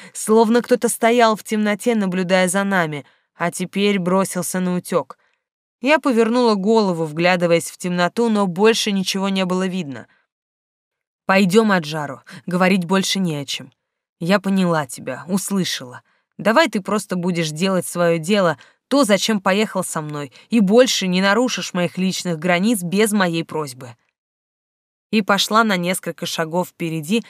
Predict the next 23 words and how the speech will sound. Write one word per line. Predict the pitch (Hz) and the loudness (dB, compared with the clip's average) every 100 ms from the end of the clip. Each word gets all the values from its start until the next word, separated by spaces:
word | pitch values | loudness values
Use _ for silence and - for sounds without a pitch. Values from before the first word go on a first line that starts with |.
| - - | -14 -10
как | 175 - | -4 0
обычно | 180 262 - 214 | 2 2 2 0
делает | 196 202 214 196 185 - | 0 2 2 2 0 -2
тот, | 220 254 - _ _ _ | 2 2 0 _ _ _
кто | - - 247 | -6 2 4
из | 214 175 | 4 2
двух | 220 240 | 2 0
ссорящихся | - - 262 226 - - - 170 - - - | 0 0 2 2 -2 -6 -6 -6 -8 -12 -2
более | 208 226 202 | 4 4 2
сердит. | - 208 196 151 131 _ _ _ _ _ _ _ - | 0 -2 -2 -6 -12 _ _ _ _ _ _ _ -4
Быстро | 175 233 - 185 | 0 0 0 2
дойдя | 180 175 185 | 4 4 2
до | 170 | 2
посёлка, | - 165 - 254 240 | -2 -2 2 2 0
я | 202 202 | -4 -2
намеревалась | 208 202 190 196 202 190 | 0 0 2 2 2 0
сразу | - 175 185 208 | -4 2 2 2
свернуть | 202 180 170 175 196 | -2 -2 -2 0 -4
к | - | -4
нашему | 180 180 - 180 | -2 0 0 -4
с | 175 185 | -4 -2
Инди | 185 180 | -2 0
домику | 160 233 247 185 165 | 2 2 2 0 -2